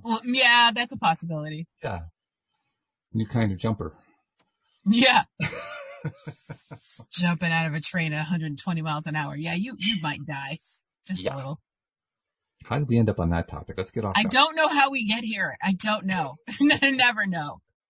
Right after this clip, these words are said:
Speaker 2: Just
Speaker 1: Someone
Speaker 2: kinda
Speaker 1: said,
Speaker 2: random.
Speaker 1: held a gun to my head and said, "Draw me a map of how we get back to where we were." Couldn't tell ya. I'd be dead.
Speaker 2: Yeah. Well, then let's just draw a new map. That's all. We'll
Speaker 1: All
Speaker 2: just
Speaker 1: right.
Speaker 2: go in a new direction. So, going back to the,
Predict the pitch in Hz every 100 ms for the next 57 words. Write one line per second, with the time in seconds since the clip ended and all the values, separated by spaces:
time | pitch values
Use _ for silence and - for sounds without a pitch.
0 | _ _ _ _ _ _ _ _ - -
1 | - 117 254 247 254 220 - 208 226 208
2 | 202 214 202 190 196 175 170 180 185 185
3 | 185 180 180 170 156 180 165 160 165 165
4 | 156 170 156 156 151 156 139 _ _ -
5 | 220 190 185 143 135 - 165 156 139 90
6 | 90 _ _ _ _ 113 113 101 101 101
7 | - 95 - _ _ _ _ - 98 87
8 | 87 98 110 - - - 85 92 175 208
9 | 240 254 262 - - 92 - 92 - -
10 | 85 _ _ _ _ _ _ _ - -
11 | 90 85 - _ _ _ _ _ _ _
12 | _ _ _ _ - 180 214 202 - 165